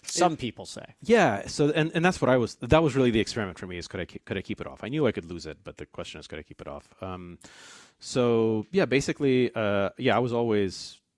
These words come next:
Speaker 2: very overweight since I was, you know, seventeen,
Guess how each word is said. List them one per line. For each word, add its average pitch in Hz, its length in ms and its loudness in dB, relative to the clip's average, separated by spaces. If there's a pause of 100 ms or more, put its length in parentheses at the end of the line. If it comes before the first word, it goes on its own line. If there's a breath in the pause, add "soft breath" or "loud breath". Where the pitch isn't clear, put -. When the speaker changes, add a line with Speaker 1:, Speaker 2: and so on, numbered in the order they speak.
(140)
Speaker 2:
very 101 260 -4
overweight 87 540 -6
since 80 260 -18
I - 60 -12
was, 78 160 -14
you 82 80 -14
know, 73 60 -12
seventeen, 82 720 -10